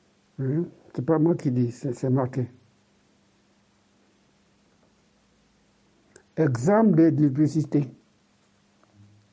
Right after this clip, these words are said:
Hein ? Que, si tu as un double vie avec, avec un tel qui est bien, qui est gentil, ou tu, on peut te donner tout ce qu'il a.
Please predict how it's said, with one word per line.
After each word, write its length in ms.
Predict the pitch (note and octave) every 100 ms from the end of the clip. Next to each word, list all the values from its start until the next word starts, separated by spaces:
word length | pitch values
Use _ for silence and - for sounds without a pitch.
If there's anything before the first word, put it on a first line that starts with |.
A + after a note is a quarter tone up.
| _ _ _ _ _ _ -
Hein ? 200 | B2+ C3 - _ -
Que, 180 | C#3+ B2 - - _ D4+ - _ _ _ _ - _ _
si 180 | - A3
tu 80 | A3
as 120 | G#3
un 60 |
double 360 | E3+ D#3 D#3+ C#3+
vie 360 | A#2+ C#3 B2 - _ _ _ _ _ _ _ _ _ _ _ _ _
avec, 360 | D#3 D#3 F3+ F#3 - - - -
avec 320 | D3 D#3+ E3 D#3+
un 120 | D#3
tel 420 | D3+ D#3 C#3 A#2+ - _ _ _ _ _
qui 200 | D3 D3
est 80 |
bien, 320 | C3+ C3 D#3 B2+ - _ _
qui 80 | C#3+
est 120 | C3
gentil, 540 | C3 D3 D3 D#3 B2+ - _ _ _ _ _ -
ou 340 | D3+ D3 C#3 C3
tu, 440 | D#3+ C#3 B2+ B2 B2+ - - - - - _ _ _ _
on 80 | C#3+
peut 160 | E3
te 80 | D#3+
donner 340 | C#3+ D3 D3 D3+
tout 140 | D3+
ce 140 | C#3+
qu'il 240 | C3 D3
a. 100 | C3